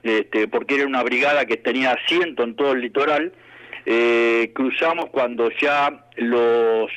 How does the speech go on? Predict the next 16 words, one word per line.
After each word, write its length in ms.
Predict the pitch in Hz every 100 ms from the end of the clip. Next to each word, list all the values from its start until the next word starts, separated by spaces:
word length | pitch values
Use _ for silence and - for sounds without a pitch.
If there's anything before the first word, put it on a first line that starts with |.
| 120
la 280 | 117 120
mayoría 840 | 127 135 - 135 156 208 170 120 101
de 200 | 98 117
los 140 | 117 110
regimientos, 840 | 117 - 131 156 170 151 175 175 - - - - -
mm, 180 | 123 123
ya 160 | 113 151
estaba 320 | 135 160 156
instalada 540 | 131 135 131 147 151
desde 640 | 131 127 120 139 156 147 117
el 120 | 117
día 360 | 120 135 127 120
dos, 340 | 127 147 135
tres 200 | - 127
de 80 | 120
abril. 260 | 113 98